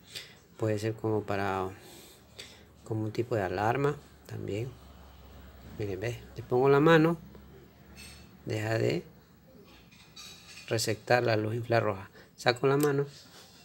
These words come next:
y se hace el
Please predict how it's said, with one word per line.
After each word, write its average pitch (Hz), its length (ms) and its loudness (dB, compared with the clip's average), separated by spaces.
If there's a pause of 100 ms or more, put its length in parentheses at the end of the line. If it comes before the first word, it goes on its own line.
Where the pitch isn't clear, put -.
(1000)
y 120 320 -4 (1120)
se 107 280 -8
hace 107 460 -6
el 117 380 -2